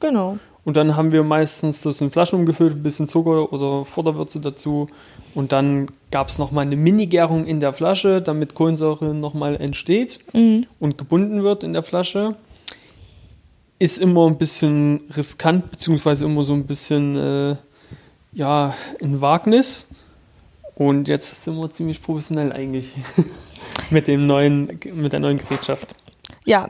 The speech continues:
Speaker 1: ich würd sagen, ich sag, was es ist und
Speaker 2: Ja,
Speaker 1: du erklärst
Speaker 2: bitte.
Speaker 1: dann, warum du dich
Speaker 2: <laughs>
Speaker 1: dafür entschieden hast, das unbedingt, äh, haben zu müssen. Und zwar ein, äh, Firm-, Firmzilla.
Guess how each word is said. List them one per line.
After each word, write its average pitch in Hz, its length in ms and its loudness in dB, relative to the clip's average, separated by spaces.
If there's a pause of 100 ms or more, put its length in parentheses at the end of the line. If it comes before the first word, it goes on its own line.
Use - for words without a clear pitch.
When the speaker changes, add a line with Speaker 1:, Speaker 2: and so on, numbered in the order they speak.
(120)
Speaker 1:
ich 226 160 -2
würd 240 80 -6
sagen, 240 180 0
ich 262 80 -4
sag, 262 200 0
was 233 120 0
es 214 120 -8
ist 254 220 2
und 269 60 6
Speaker 2:
Ja, 233 100 4
Speaker 1:
du 254 60 6
erklärst - 280 6
Speaker 2:
bitte. 175 120 2
Speaker 1:
dann, 240 180 4
warum 240 340 4
du 294 80 2
dich 233 200 4
Speaker 2:
<laughs> - 0 -
Speaker 1:
dafür 233 360 2
entschieden 226 360 -2
hast, 202 160 -2
das 196 140 -4
unbedingt, 226 460 0
äh, 196 140 4
haben 220 260 -2
zu 220 120 -6
müssen. 208 260 -4 (260)
Und 208 100 -6
zwar 226 220 2
ein, 220 240 0
äh, 208 320 -2
Firm-, 240 520 2 (160)
Firmzilla. 247 920 0